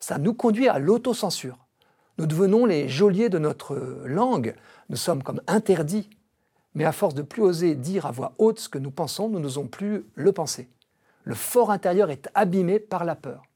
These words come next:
Et c'est ainsi que la plus précieuse des libertés fondamentales, la liberté de penser, s'éteint sans bruit, comme dans une prison intérieure. Notre ancien président, le docteur Xavier Mirabel,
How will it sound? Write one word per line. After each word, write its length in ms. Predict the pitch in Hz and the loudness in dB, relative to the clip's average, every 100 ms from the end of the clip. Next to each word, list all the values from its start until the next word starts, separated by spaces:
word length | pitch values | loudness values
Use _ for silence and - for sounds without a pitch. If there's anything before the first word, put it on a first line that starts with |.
| _ _ - | _ _ -12
Et 60 | 147 | -12
c'est 140 | - | -8
ainsi 260 | 151 - 220 | -8 -6 -2
que 200 | 160 147 - - | -2 -4 -10 -8
la 120 | 120 | -4
plus 520 | 120 _ 190 240 320 - - | -4 _ 0 0 0 -8 -8
précieuse 680 | - 151 - 254 117 123 - _ _ _ _ - | -4 -4 -4 -4 -6 -6 -14 _ _ _ _ -10
des 140 | 127 | -6
libertés 400 | 127 135 139 - | -6 -6 -8 -8
fondamentales, 680 | - 160 156 180 202 269 - _ _ _ | -8 -6 -4 -4 -4 -8 -8 _ _ _
la 60 | 131 | -8
liberté 360 | 139 139 - 123 | -6 -6 -6 -8
de 120 | 110 | -10
penser, 520 | - 220 196 - 233 - - | -4 -2 -2 -4 -6 -8 -12
s'éteint 640 | - - 202 202 214 - | -6 -2 -2 -4 -8 -6
sans 300 | - - 185 | -6 -4 -2
bruit, 220 | 131 127 - _ _ _ _ _ - | -4 -8 -14 _ _ _ _ _ -8
comme 180 | 208 190 | -4 -4
dans 100 | 151 | -4
une 220 | 160 147 | -4 -6
prison 480 | - - 185 185 180 | -6 -2 0 0 -4
intérieure. 460 | 139 135 123 131 _ _ _ _ _ _ _ _ _ | -6 -10 -12 -14 _ _ _ _ _ _ _ _ _
Notre 200 | 175 165 | -6 -4
ancien 200 | 190 208 | -2 -2
président, 400 | 190 190 165 233 | 0 -2 0 0
le 100 | 247 | 0
docteur 240 | 156 160 165 | 0 -2 -2
Xavier 280 | 135 156 151 | -2 -2 -2
Mirabel, 460 | 147 143 170 254 | -2 -2 -2 -2